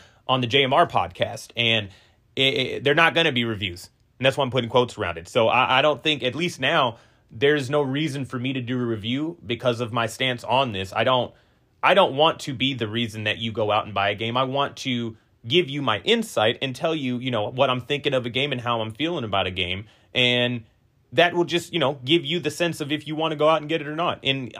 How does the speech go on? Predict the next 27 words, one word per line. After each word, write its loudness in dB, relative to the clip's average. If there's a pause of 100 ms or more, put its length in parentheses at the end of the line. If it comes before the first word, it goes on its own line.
(100)
I, 0
I 4
want 0
you -6
guys 2
to -2
kinda -4
take -6
me -4
as, 0 (640)
well, 4
you -2
know, -2
this -4
is -6
my 4
experience -4
with -8
it. -16 (680)
If 2
you 2
were 10
already 4
thinking -2
about 2
getting -2
it, -6